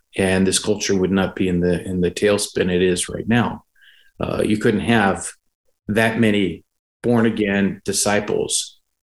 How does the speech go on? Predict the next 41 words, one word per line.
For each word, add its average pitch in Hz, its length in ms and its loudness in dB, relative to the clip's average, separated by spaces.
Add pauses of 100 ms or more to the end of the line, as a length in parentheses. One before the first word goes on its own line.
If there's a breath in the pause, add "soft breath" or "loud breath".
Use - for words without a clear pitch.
who 107 100 2
are 107 100 6
opening 107 400 2
their 90 120 2
mouth 95 420 0 (160)
and 98 160 0
voting 101 500 2 (680)
based 107 280 2
on 92 160 2
biblical 92 420 0
content - 600 0 (800 loud breath)
and 104 220 4
end 101 160 4
up 98 160 2
with 104 180 0
the, 92 380 0
the - 80 -4
toilet 90 480 -2
that 90 100 -2
we've 92 200 -2
got 90 240 -2
right 92 200 0
now. 101 280 0 (380)
So 90 500 -2
those 151 260 6
are 113 220 4
feeding 110 420 2
it. 101 160 2
And 117 140 4
then 127 160 4
the 123 120 4
other 151 200 2
thing 113 180 2
that 98 100 -2
feeds 110 300 -2
it 104 120 0
is 104 460 0 (360)
we 98 200 -2
tend 135 380 0
to 104 600 2 (360)
replicate 107 800 0